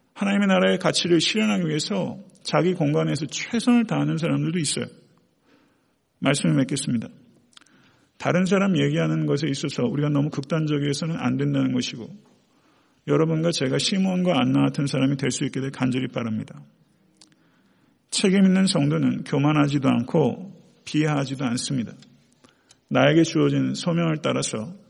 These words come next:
소망을 가지고 기다리고 의롭고 경건하게 살 때 비로소 소망이 되는 것입니다. 소망을 찾으려고 하지 마시고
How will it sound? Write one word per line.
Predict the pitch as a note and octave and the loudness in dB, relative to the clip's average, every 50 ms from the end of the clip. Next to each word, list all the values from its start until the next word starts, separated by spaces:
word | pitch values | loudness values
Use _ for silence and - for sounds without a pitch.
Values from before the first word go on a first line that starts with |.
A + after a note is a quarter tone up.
| _ _ _ _ _ _ _ _ _ _ _ _ _ _ | _ _ _ _ _ _ _ _ _ _ _ _ _ _
소망을 | - - F3+ E3+ F3 F3 E3+ E3+ E3 D#3 | -6 0 0 2 4 4 2 2 2 2
가지고 | C#3+ C3+ B2+ B2+ B2 | 2 2 0 -2 -4
기다리고 | - - - C#3+ D#3 D#3 D3 C#3 A#2 - - - - A#3 | -2 0 2 4 4 4 2 0 -2 -4 -6 -8 -8 -2
의롭고 | - C#3+ D3 D3+ D#3+ D#3 - E3+ D#3 | 2 2 4 4 4 2 0 -2 -2
경건하게 | - - C3+ C3 C3+ C#3 C#3+ C#3 C3+ C#3 C#3 | 0 0 2 2 4 4 4 4 2 2 0
살 | C#3 - C#3+ B2+ A#2+ - | -2 -2 -2 -2 -2 -2
때 | - E3+ C#3 G#2+ - - | -4 -4 -4 -4 -4 -4
비로소 | - D3 C3 C3 B2+ - D3 | -2 -2 0 0 -2 -4 -6
소망이 | - - F3+ E3+ E3 E3 D#3 D3 C#3+ C#3+ C#3+ - | -6 -2 -2 0 0 0 0 -2 -2 -4 -4 -4
되는 | - C3 B2+ B2+ | -2 -2 0 0
것입니다. | B2+ A#2+ - - A2+ G#2 G#2 G2+ - | 0 -2 -2 -4 -8 -8 -8 -10 -6
소망을 | - - F#3+ F#3 F#3+ F#3+ F#3+ F#3+ F#3 - - | -2 0 2 2 2 2 2 0 -2 -4 -4
찾으려고 | - - G#3+ F3+ F#3+ F#3+ F#3 E3+ | -4 -2 0 2 2 2 4 4
하지 | E3 D#3+ D3 | 4 4 2
마시고 | C#3 C3 B2+ - - C#3+ E3+ D#3 A#2+ - | 2 2 0 0 -2 -2 -2 -2 -2 -4